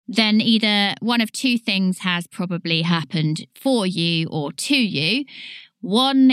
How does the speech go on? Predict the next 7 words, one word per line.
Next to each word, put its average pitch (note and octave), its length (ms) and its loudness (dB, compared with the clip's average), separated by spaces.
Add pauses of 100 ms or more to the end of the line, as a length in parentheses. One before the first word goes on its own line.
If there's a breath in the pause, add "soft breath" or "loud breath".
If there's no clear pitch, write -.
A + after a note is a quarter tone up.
is G3 340 0
that F3 460 -4
you F#3+ 320 -2
have F3+ 320 0 (100)
become F3 500 0
aware E3+ 720 0
that - 340 -6